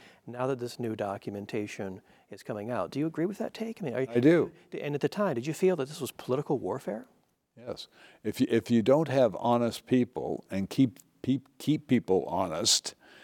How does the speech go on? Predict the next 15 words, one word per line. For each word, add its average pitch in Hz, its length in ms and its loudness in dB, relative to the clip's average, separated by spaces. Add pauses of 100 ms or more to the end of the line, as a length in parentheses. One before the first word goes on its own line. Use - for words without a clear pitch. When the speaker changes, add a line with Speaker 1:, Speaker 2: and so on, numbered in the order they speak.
(240)
Speaker 2:
you're 110 160 0
going 113 240 2
to 101 80 0
have 104 220 4
this 110 220 0
kind 101 300 2
of 92 80 0
activity. 92 840 0 (340)
And 95 160 -2
what, 113 220 6 (140)
what 101 280 2
Jeff 127 320 6
has 101 200 2
uncovered 123 720 6
here - 420 0